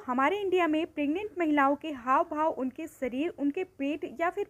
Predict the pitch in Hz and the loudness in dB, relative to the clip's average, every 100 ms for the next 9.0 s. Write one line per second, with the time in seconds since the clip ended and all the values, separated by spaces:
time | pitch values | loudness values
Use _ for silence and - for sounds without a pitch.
0 | - 269 302 381 370 311 302 311 302 233 | 0 0 2 0 -4 -4 -2 2 2 2
1 | 240 233 285 349 320 311 302 285 285 277 | -2 0 0 0 2 0 2 -2 -2 -4
2 | 269 294 302 - 277 285 403 415 247 226 | 0 -2 -2 -6 -2 0 -2 -2 -4 -4
3 | 226 233 294 _ _ 226 254 294 440 415 | -6 -4 -4 _ _ -4 -2 0 -2 0
4 | 320 330 320 302 302 370 - - 392 320 | 0 2 0 2 2 0 -6 -4 0 2
5 | 220 240 220 208 202 190 190 185 - _ | 0 -4 -4 -4 -4 -6 -6 -6 -8 _
6 | _ _ _ _ _ 240 339 466 381 359 | _ _ _ _ _ -2 0 2 2 2
7 | 381 311 269 269 320 285 254 277 294 240 | -2 0 0 0 -2 0 2 2 2 2
8 | 226 262 339 330 311 311 311 302 311 | 2 0 0 0 4 4 4 2 0